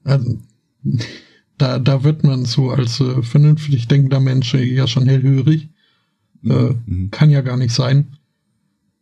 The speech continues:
Speaker 1: Und, ähm, <clears throat> ja, also die Studie hat auch, äh, durchaus, äh, Mängel. Äh, schon allein, dass, äh, die, die Arbeitshypothese völlig, äh,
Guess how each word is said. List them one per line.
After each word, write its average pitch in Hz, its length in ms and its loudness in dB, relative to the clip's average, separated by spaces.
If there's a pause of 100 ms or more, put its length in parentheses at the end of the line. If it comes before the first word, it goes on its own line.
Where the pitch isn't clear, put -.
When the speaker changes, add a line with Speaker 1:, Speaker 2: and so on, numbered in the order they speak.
(140)
Speaker 1:
Und, 135 420 0
ähm, 123 1000 0
<clears throat> - 80 -20
ja, 117 380 -2 (120)
also 120 320 -2 (880)
die 156 100 4
Studie 143 440 2
hat 135 240 -6
auch, 120 180 -4
äh, 131 140 -2
durchaus, 135 580 -2
äh, - 20 2
Mängel. 147 1300 0 (1400)
Äh, - 200 0
schon 135 260 -2
allein, 131 580 -2 (420)
dass, 135 260 -2
äh, 131 260 0 (200)
die, 131 260 2
die 123 500 0
Arbeitshypothese 139 960 0
völlig, 127 380 -2
äh, 135 180 0